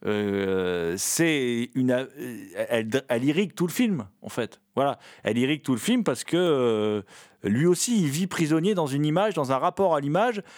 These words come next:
et dans une représentation raciale aussi, euh, de la communauté asiatique. D'ailleurs, Keke Palmer, quand elle vient la première fois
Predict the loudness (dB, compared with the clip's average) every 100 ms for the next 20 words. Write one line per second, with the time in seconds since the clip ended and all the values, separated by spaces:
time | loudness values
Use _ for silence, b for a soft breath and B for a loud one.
0 | B B 0 0 2 2 2 2 0 0
1 | 0 0 -2 -2 -2 -2 -2 -2 -2 0
2 | 0 0 -4 -8 -6 -4 -4 -2 0 0
3 | 0 0 0 0 0 0 0 0 -2 0
4 | 0 2 0 0 -2 -6 B B B 2
5 | 4 2 0 -2 0 0 2 0 0 -2
6 | -2 0 0 0 0 0 0 -2 0 0
7 | -2